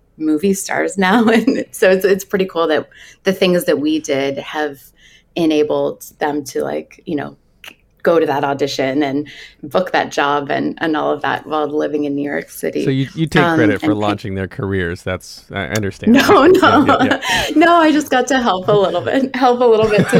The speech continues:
Speaker 1: pay their rent.
Speaker 2: <laughs>
Speaker 1: Um, <laughs> the important thing.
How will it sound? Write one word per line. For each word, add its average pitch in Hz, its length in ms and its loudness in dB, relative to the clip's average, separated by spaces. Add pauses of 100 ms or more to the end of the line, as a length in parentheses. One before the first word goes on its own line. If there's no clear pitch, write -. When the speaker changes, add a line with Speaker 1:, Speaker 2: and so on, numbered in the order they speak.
Speaker 1:
pay 208 120 6
their 180 220 2
rent. - 340 0
Speaker 2:
<laughs> - 340 -4
Speaker 1:
Um, 190 360 4
<laughs> 302 1300 0
the - 20 -10 (100)
important 185 300 -4
thing. - 280 -12